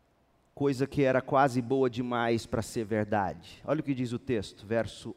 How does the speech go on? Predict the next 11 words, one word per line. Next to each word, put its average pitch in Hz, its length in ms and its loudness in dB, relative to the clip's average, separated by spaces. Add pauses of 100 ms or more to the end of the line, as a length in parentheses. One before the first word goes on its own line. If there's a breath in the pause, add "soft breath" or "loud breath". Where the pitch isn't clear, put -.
onze. 82 540 -8 (1000 soft breath)
"Hoje 147 360 2
em 135 80 -4
Belém, 127 520 4
a 139 40 0
cidade 127 460 0
de 120 100 -4
Davi, 117 440 0
nasceu 151 680 -2
o 143 60 2
Salvador, 135 1080 0